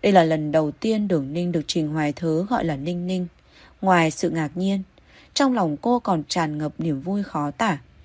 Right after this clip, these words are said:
Trước đây dường như có một lớp ngăn cách. Anh không gọi cô là Đường Ninh thì cũng là cháu gái. Trình Hoài Thứ không biết, những người thân thiết đều thích gọi cô là Ninh Ninh. Cô hơi được đằng chân lân đằng đầu hỏi.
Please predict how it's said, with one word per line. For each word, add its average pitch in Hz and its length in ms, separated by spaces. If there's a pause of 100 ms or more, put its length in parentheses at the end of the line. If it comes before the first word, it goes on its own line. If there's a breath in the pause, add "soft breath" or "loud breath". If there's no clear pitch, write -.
(420 soft breath)
Trước 247 240
đây 190 180
dường 175 300
như 180 160
có 180 140
một 208 140
lớp 185 320
ngăn 180 180
cách. 240 280 (560 loud breath)
Anh 262 140
không 254 260
gọi 240 260
cô 240 160
là 190 140
Đường 147 340
Ninh 202 240 (300)
thì 175 240
cũng 170 160
là 202 240
cháu 160 260
gái. 185 420 (560 soft breath)
Trình 180 200
Hoài 151 160
Thứ 160 180
không 190 260
biết, 240 240 (500 loud breath)
những 254 160
người 254 140
thân 240 260
thiết 302 320
đều 170 160
thích 285 260
gọi 196 240
cô 220 140
là 175 120
Ninh 165 300
Ninh. 175 180 (680 soft breath)
Cô 214 120
hơi 208 220
được 180 200
đằng 156 200
chân 196 240
lân 220 220
đằng 156 200
đầu 143 160
hỏi. 147 260